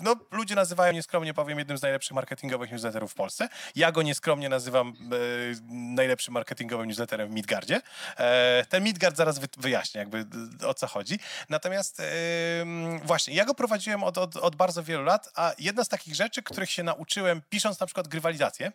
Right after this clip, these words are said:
e, jest to, że warstwa fabularna zwiększa zaangażowanie. E, więc, y,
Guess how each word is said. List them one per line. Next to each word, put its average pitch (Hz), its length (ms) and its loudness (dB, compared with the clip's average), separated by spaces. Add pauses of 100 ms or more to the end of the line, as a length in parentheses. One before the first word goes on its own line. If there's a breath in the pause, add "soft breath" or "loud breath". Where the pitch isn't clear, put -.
(420 loud breath)
e, 139 200 4
jest 147 140 -4
to, 254 80 4
że 240 120 2
warstwa 202 320 4
fabularna 170 400 4
zwiększa 160 300 -2
zaangażowanie. 123 560 -4 (380)
E, 123 240 0
więc, 190 240 0 (140)
y, 160 240 -2